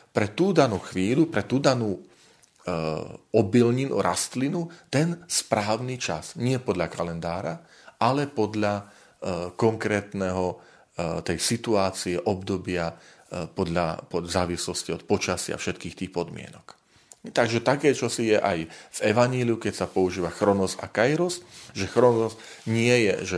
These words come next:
je takýto rok a treba teda ísť, lebo už ten rok prišiel,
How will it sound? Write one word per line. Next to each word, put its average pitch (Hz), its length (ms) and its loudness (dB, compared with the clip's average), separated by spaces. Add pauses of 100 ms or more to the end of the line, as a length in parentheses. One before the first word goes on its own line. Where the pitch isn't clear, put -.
(120)
je 101 240 0
takýto 104 480 4
rok 117 300 6
a - 80 0
treba 92 340 2
teda - 300 -2
ísť, 156 260 0
lebo 98 160 4
už - 160 0
ten 87 80 -2
rok 87 240 -6
prišiel, 127 480 -2